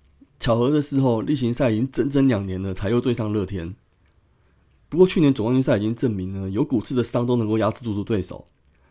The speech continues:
那但是这样开刀后，蛮快就投入主战场，还是需要观察一下投球状况啦。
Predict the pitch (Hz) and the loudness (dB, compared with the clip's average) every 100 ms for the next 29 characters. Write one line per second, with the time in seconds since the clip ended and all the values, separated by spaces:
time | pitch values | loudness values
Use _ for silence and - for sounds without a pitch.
0 | _ _ _ _ 131 131 156 147 139 - | _ _ _ _ -6 -2 -2 -2 -4 0
1 | 160 120 - 123 123 127 110 98 _ - | 0 0 -2 0 0 2 0 -2 _ -10
2 | 101 143 123 120 - 95 98 110 98 - | -4 -2 -2 -2 -4 -4 0 -2 -2 -8
3 | - 95 107 107 90 90 110 - 117 107 | -14 -10 -6 -6 -6 -4 -4 -2 -4 -4
4 | 101 104 85 92 - 95 98 87 85 92 | -6 -6 -8 -6 -6 -6 -8 -8 -8 -6
5 | 98 73 53 | -6 -8 -12